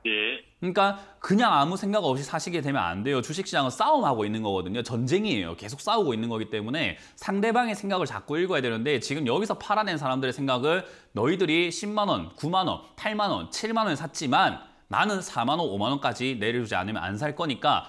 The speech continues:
Speaker 2: 그때까지 들고 가봐. 그리고 사, 오만 원 됐을 때 나한테 팔아주면 내가 살게.라고 할 수밖에 없는 자리라는 거죠.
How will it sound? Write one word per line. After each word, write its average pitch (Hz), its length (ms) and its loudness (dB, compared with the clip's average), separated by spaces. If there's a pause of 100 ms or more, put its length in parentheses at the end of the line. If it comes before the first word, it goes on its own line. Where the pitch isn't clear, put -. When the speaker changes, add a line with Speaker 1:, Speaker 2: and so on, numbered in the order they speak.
(160)
Speaker 2:
그때까지 139 440 -2
들고 123 180 0
가봐. 98 340 -4 (160)
그리고 127 200 0
사, - 160 -2
오만 165 160 4
원 151 80 2
됐을 135 280 -4
때 139 200 0
나한테 117 260 -2
팔아주면 139 360 -4
내가 98 140 -2
살게.라고 139 1000 0
할 190 120 2
수밖에 127 320 -4
없는 95 260 -2
자리라는 104 440 -2
거죠. 80 440 -10